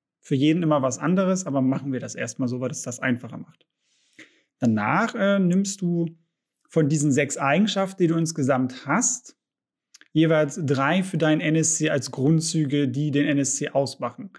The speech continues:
So kannst du natürlich gucken, okay, willst du einen rein guten N P C haben, dann nimmst du die drei guten Eigenschaften. Möchtest du einen eher bösen N P C haben, dann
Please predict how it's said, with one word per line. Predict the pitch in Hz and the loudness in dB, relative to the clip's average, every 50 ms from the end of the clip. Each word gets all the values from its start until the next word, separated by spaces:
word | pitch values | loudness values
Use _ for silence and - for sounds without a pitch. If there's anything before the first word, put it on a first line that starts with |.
| - _ _ _ _ _ _ _ | -20 _ _ _ _ _ _ _
So | - - 156 180 | -2 0 0 2
kannst | 185 190 180 185 185 - | 2 2 0 0 0 0
du | 185 | 0
natürlich | 175 170 160 - 170 160 156 160 | 0 0 0 0 0 0 0 0
gucken, | - 175 170 - 156 | -2 -6 -4 0 0
okay, | 147 131 - 165 170 156 | 0 0 2 2 2 2
willst | 131 147 131 - | 2 0 -2 -2
du | - 147 | -2 0
einen | 139 135 139 135 135 | 2 2 2 2 2
rein | 123 123 120 123 127 | 0 0 -2 -2 0
guten | 120 143 196 240 - 214 | 2 2 2 2 2 -2
N | 208 196 190 185 | -2 -2 -2 0
P | 190 180 165 | 0 0 -2
C | 175 - 175 170 165 | 0 0 0 2 2
haben, | 147 156 156 151 151 156 | 2 2 2 0 0 2
dann | 135 123 | 2 2
nimmst | 135 139 131 - | 2 2 0 -2
du | 131 | -4
die | 123 127 | -4 -2
drei | 127 123 123 113 | -2 0 -2 0
guten | 117 156 196 202 196 185 | 2 2 2 2 0 -2
Eigenschaften. | 170 165 160 165 156 160 156 147 143 - 147 | -2 0 0 0 -2 -2 -4 -4 -4 -2 -2
Möchtest | 135 131 - - - | -2 -2 -4 -6 -6
du | 139 | -4
einen | 127 123 123 127 123 - | -4 -2 -2 -4 -4 -4
eher | 127 123 120 117 - _ _ _ _ _ _ _ _ _ _ - | -4 -4 -4 -6 -8 _ _ _ _ _ _ _ _ _ _ 0
bösen | 127 131 156 175 175 175 175 165 | 4 4 6 4 4 2 0 0
N | 165 170 160 | 0 -2 -2
P | - 165 147 | -2 -6 -6
C | - - 151 151 147 | -4 -2 -2 0 0
haben, | 135 135 131 131 131 139 139 139 135 _ _ _ _ _ _ _ | 0 0 0 0 0 -2 -4 -6 -8 _ _ _ _ _ _ _
dann | 143 135 127 131 131 127 123 123 - - - - - | 0 2 2 2 2 2 0 -2 -4 -6 -10 -18 -20